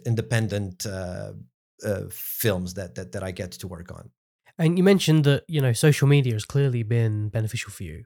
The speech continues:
Speaker 2: If most people are finding you through your Instagram, through your Twitter, or anything like that, do you feel like there's anything you do in particular on those social platforms to encourage people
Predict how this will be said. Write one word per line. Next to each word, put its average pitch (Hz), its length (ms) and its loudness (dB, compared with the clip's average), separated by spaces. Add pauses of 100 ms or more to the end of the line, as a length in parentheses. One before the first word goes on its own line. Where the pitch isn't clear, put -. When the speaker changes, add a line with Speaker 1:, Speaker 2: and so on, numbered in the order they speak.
Speaker 2:
If 120 140 -10
most 127 220 2
people 117 220 -2
are 110 40 -2
finding 113 300 -2
you 110 100 -2
through 107 160 -8
your - 80 -10
Instagram, 131 600 -2
through 107 120 -8
your 104 80 -8
Twitter, 113 500 -4
or 107 120 -8
anything 120 240 -6
like 95 140 -8
that, 110 200 -10 (1300)
do 147 140 2
you 226 100 2
feel 220 220 4
like 151 320 0
there's 151 240 4
anything 147 500 2
you 131 100 0
do 131 180 2
in 123 140 2
particular 139 480 0
on 135 240 2
those 139 180 2
social 131 240 0
platforms 135 560 -2
to 120 520 -2
encourage 131 500 -2
people 135 480 0